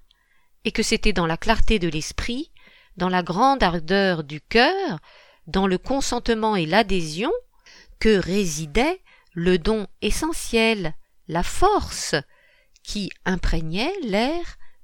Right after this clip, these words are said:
présent. D'ailleurs, ses goûts avaient changé. Elle n'allait plus dans le monde. S'était retirée du luxe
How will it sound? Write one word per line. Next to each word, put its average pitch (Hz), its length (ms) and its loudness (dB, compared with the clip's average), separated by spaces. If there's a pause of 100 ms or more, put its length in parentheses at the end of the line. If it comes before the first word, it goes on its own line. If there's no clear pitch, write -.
présent. 214 540 -4 (560)
D'ailleurs, 196 760 0 (600)
ses - 260 0
goûts 185 400 -8 (640)
avaient 151 240 -4
changé. 202 600 -4 (560)
Elle 311 120 0
n'allait 285 200 2
plus - 160 -4
dans 180 120 0
le 156 80 -4
monde. 147 320 -14 (680)
S'était 240 680 2 (460)
retirée 196 720 0
du 175 160 -8
luxe 185 420 -6